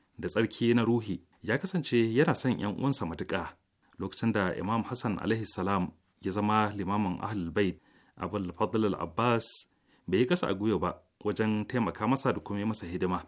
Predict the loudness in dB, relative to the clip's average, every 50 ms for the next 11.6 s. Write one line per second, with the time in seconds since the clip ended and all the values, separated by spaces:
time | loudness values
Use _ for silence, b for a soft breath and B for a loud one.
0 | -14 _ _ -6 0 4 6 6 6 6 4 2 2 2 4 4 2 2 2 2
1 | 2 2 0 -4 -12 _ -6 -4 -2 -2 -2 -2 -2 0 0 0 0 0 0 -2
2 | 0 0 0 0 0 -2 -4 -2 -4 -4 -4 -2 0 -2 -2 -2 -4 -10 _ _
3 | _ _ _ -8 -6 -6 -4 -2 -2 0 0 0 -2 -4 -4 -4 -2 0 2 2
4 | 2 0 0 -2 -2 -2 -4 -4 -4 -6 -4 -4 -4 -4 -4 -4 -4 0 2 4
5 | 6 6 6 4 2 -2 -8 -10 -10 -10 -8 -6 -4 -2 -2 -4 -4 -4 -2 0
6 | 0 0 0 -2 -2 -2 -4 -4 -6 _ b b b b b _ 2 4 4 4
7 | 4 4 4 4 2 2 0 0 2 2 4 4 2 4 4 4 4 4 2 0
8 | 0 -2 -2 0 0 0 0 0 -4 -2 -2 -2 -2 0 0 0 0 0 0 -2
9 | -4 -2 0 0 0 0 0 -2 -2 -2 -2 -2 -2 -2 -4 -6 -8 -10 -8 -4
10 | -4 -4 -4 -2 0 0 2 2 0 -2 -4 -6 -6 -6 -8 -4 -2 0 0 0
11 | -2 0 0 0 0 0 0 2 0 0 0 -2